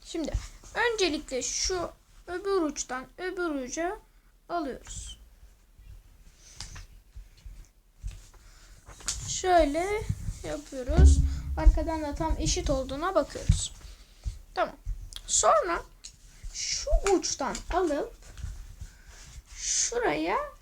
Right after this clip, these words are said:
getiriyoruz. Sonra çeviriyoruz. Öbür türlü de aynı yapıyoruz.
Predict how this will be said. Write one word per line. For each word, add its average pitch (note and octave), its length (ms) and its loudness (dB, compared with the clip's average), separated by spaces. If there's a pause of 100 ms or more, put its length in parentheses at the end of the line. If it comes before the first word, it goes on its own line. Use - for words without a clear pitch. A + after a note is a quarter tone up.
getiriyoruz. D#4+ 840 -8 (3250)
Sonra D4+ 400 -8
çeviriyoruz. D4 840 0
Öbür C#4+ 240 0
türlü D4 480 -4
de B3 80 -4
aynı C#3 280 -8
yapıyoruz. - 880 -8